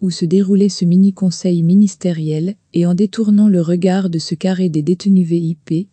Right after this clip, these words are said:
il y avait un autre carré beaucoup plus agité. Celui des robes noires, qui s'activaient pour défendre leur mandant. En effet, à l'ouverture de l'audience,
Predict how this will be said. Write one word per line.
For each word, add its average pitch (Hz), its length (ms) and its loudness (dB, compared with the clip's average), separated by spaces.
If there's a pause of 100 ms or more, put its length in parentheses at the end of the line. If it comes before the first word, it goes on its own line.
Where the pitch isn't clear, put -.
(120)
il 180 140 -2
y 185 140 2
avait 202 280 0
un 170 140 0
autre 196 260 -2
carré 170 380 -4
beaucoup 185 320 -2
plus 202 300 -2
agité. 156 560 -6 (400)
Celui 190 460 -2
des 180 120 2
robes 170 280 -2
noires, 165 540 -2 (160)
qui 196 140 -6
s'activaient 196 560 -2
pour 175 220 -6
défendre 180 500 -2
leur 165 220 -2
mandant. 160 420 -2 (460)
En 170 200 0
effet, 180 380 -4 (160)
à 180 100 -4
l'ouverture 180 640 -4
de 175 100 -2
l'audience, 170 640 -4